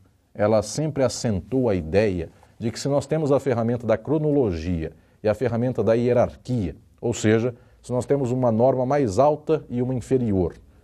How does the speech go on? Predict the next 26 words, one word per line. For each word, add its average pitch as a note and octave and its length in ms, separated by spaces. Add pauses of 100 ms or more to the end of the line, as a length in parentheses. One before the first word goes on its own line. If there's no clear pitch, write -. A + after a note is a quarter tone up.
(180)
e G#2 80
uma A#2+ 200
mais B2 280
nova A2+ 320
e G#2 60
uma G2 120
mais G2 280
velha, E2 460 (280)
vale B2+ 420
o C#3 40
critério A#2+ 560
da G2+ 200
hierarquia. G#2 840 (380)
A G2 80
hierarquia A2+ 500
é D3+ 40
um C#3 80
critério A#2 520
mais B2+ 320
forte A2+ 720 (280)
do G#2+ 100
que A2+ 100
o A#2 60
critério G#2+ 460
da G#2+ 100
cronologia. F#2+ 800